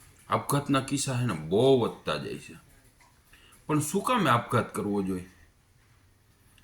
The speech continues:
માની લ્યો કે આ આપને ક્યાંય ધંધામાં નુકસાની ગઈ હોય અને ઝાઝી નુકસાની ગઈ હોય, પછી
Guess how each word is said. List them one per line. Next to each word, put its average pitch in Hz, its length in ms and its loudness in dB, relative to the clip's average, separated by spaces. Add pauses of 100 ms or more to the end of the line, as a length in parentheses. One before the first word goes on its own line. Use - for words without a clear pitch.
(120)
માની 104 260 2
લ્યો 101 220 0
કે 92 120 -6
આ 85 260 -2
આપને 104 280 -4
ક્યાંય 101 260 -2
ધંધામાં 104 480 -2
નુકસાની 98 540 -2
ગઈ 90 180 -2
હોય 78 240 -8 (1500)
અને 101 540 0 (520)
ઝાઝી 113 340 4
નુકસાની 113 540 2
ગઈ 90 200 -2
હોય, 78 180 -8 (1500)
પછી 107 680 -2